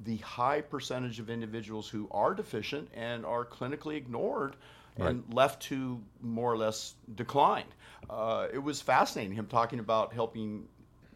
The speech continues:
Speaker 1: ninety-year-olds restore, even
Speaker 2: Right.
Speaker 1: in conditions where they signed waivers that, "Hey, I have prostate cancer, but I,
Speaker 2: I still
Speaker 1: I,
Speaker 2: want
Speaker 1: my
Speaker 2: it.
Speaker 1: quality of life, I, I,
Speaker 2: Mm-hmm.
Speaker 1: I want to see how this is gonna work."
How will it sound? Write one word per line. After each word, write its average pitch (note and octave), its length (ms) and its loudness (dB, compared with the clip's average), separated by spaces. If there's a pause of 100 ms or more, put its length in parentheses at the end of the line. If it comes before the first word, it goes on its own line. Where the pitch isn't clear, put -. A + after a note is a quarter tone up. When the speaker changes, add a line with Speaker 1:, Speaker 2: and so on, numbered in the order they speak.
(120)
Speaker 1:
ninety-year-olds A2+ 1120 0
restore, B2 680 0
even D#3 340 -2 (240)
Speaker 2:
Right. A2 180 4 (160)
Speaker 1:
in C3 420 0
conditions D3 480 -2
where C3 100 -2
they A#2+ 120 -4
signed A#2+ 400 0
waivers A#2 420 0
that, G#2+ 160 -2
"Hey, A2 160 0
I F2+ 80 -2
have F#2+ 140 -4
prostate C#3+ 380 4
cancer, C#3 340 -4
but C3 580 10
I, G#2+ 120 2
Speaker 2:
I G#2 80 -2
still G#2 340 10
Speaker 1:
I, - 20 10
Speaker 2:
want G2+ 180 10
Speaker 1:
my A2+ 40 4
Speaker 2:
it. - 40 -6
Speaker 1:
quality G#2+ 320 8
of G2 80 2
life, F#2 480 0
I, F#2+ 120 0
I, - 40 0
Speaker 2:
Mm-hmm. A#2+ 280 8
Speaker 1:
I G#2+ 40 6
want A2+ 320 2
to A2+ 120 -6
see A2 240 -6
how G2 180 0
this F#2+ 200 -6
is F#2 100 -12
gonna F2+ 200 -8
work." G2+ 440 -2